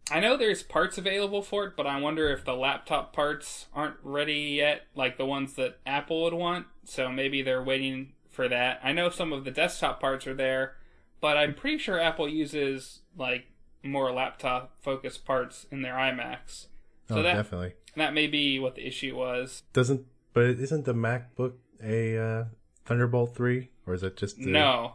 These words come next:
Speaker 1: The MacBook, uh, has U S B C, but it's only standard U S B three. It's not Thunderbolt three.
Speaker 2: Okay.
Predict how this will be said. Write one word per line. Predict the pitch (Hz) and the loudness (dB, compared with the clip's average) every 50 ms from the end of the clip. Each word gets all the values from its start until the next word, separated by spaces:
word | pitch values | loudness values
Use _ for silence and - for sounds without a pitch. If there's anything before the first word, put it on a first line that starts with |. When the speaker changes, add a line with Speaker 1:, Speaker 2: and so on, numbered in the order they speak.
| - 139 139 | -10 -6 -4
Speaker 1:
The | 135 | -2
MacBook, | 127 143 151 185 208 202 - 220 208 196 196 - - | 2 4 4 4 4 2 0 -2 -2 -2 -2 -2 0
uh, | 135 131 127 127 123 | 2 4 4 4 4
has | 123 139 127 127 123 123 - | 2 2 2 2 0 0 -2
U | 160 165 | 0 0
S | 160 151 - | 0 0 -2
B | - - 139 135 135 131 135 - _ | -2 -2 -2 0 -2 -4 -6 -10 _
C, | - - - - 233 220 175 135 131 131 123 | -16 -14 -8 -4 0 2 4 4 4 2 0
but | 120 - 139 139 156 | 0 0 2 2 2
it's | 160 156 - | 2 2 0
only | 165 160 160 151 147 143 143 143 139 135 - - _ _ _ - - | 0 0 2 2 2 2 2 0 -2 -4 -8 -18 _ _ _ -20 -20
standard | - - - - 147 147 147 143 143 139 139 135 135 135 131 135 | -16 -8 0 0 2 2 2 0 0 0 0 0 0 -2 -2 -2
U | 135 139 139 135 | -2 0 0 0
S | 131 - - | 0 -2 -4
B | - - 135 131 127 123 127 - - | -6 -4 -2 -2 -2 -2 -4 -6 -10
three. | - 135 135 127 123 120 | -8 -6 -4 -4 -4 -6
It's | 117 - - - | -8 -10 -10 -6
not | 139 127 127 123 120 - - _ _ - | -4 -2 -2 -4 -6 -10 -18 _ _ -6
Thunderbolt | 135 131 131 127 127 127 123 117 110 - - - | -6 -4 -4 -4 -4 -6 -8 -8 -10 -14 -18 -18
three. | 117 107 95 73 107 - - - _ - - | -16 -16 -16 -16 -18 -18 -20 -20 _ -2 2
Speaker 2:
Okay. | 104 107 107 - 98 87 92 | 2 2 2 0 -2 -4 -4